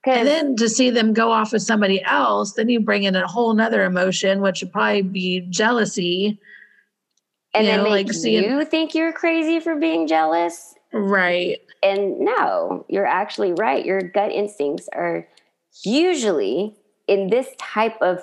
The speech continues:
Speaker 1: situation right. And
Speaker 2: Mm-hmm.
Speaker 1: I, that word that she uses, "obligated to one another," that always stood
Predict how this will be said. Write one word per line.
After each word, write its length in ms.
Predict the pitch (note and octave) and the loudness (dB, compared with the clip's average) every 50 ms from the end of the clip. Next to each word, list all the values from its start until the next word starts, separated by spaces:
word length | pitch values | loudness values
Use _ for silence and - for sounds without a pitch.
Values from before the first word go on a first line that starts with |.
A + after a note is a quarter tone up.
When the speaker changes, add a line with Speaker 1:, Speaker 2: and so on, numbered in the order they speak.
| - | -10
Speaker 1:
situation 1160 | - - - - - - A#3+ G#3+ - - F3+ E3 D#3 D#3+ G#3 A#3 - - D#3 D#3 D3+ D#3 F3 F3+ - _ _ _ _ _ _ _ _ _ _ _ _ - - - _ _ _ _ | -18 -20 -20 -10 -8 -6 -6 -6 -6 -4 -2 0 0 0 0 -2 -4 -4 -4 -2 -2 -4 -4 -8 -12 _ _ _ _ _ _ _ _ _ _ _ _ -20 -20 -20 _ _ _ _
right. 800 | - - E3 E3+ G3+ A#3+ C4+ - G3+ - - - - - - - _ _ _ - - - - - | -8 -4 -2 0 0 0 0 0 -2 -2 -4 -6 -8 -12 -20 -20 _ _ _ -20 -20 -20 -8 -2
And 200 | G3+ F#3+ F#3+ G3 | 0 2 2 2
Speaker 2:
Mm-hmm. 240 | F#3 F#3+ F#3+ G3 - | 2 2 0 0 -2
Speaker 1:
I, 40 | - | 0
that 340 | - G#3 G#3 G#3+ - - F3 | 0 0 2 0 0 0 0
word 340 | G3 G#3+ A3+ A#3+ B3 G#3+ G#3 | 0 0 0 0 -2 -2 -2
that 120 | - - | -2 -2
she 160 | - - G#3+ G3+ | -4 -4 -4 -2
uses, 480 | G3+ G#3 G#3+ G#3 G3 G3 F3+ E3 E3 D#3+ - - _ - | -2 -2 -2 0 0 0 0 0 -2 -4 -6 -6 _ -2
"obligated 800 | E3+ F3+ F3+ F3 F#3 F#3+ F3+ D#3 D#3+ E3+ E3+ D3+ D3+ D3 D3+ - | -2 0 0 0 -2 -2 -2 -2 -2 -2 0 -2 -2 -4 -4 -8
to 140 | - E3 | -10 -8
one 160 | D#3+ D#3 D#3 D#3 | -6 -6 -4 -4
another," 480 | D#3 D#3 C#3+ C#3 C#3 C#3 C3 - - _ _ _ _ _ _ _ _ | -4 -4 -4 -4 -4 -4 -6 -6 -10 _ _ _ _ _ _ _ _
that 200 | - F3 E3 - - - | -2 -2 -2 -2 -2 -2
always 380 | E3 F3 F3 F3+ F#3+ F#3+ - | 0 2 2 0 0 -2 -4
stood 180 | - F#3 F3 | -4 -4 -4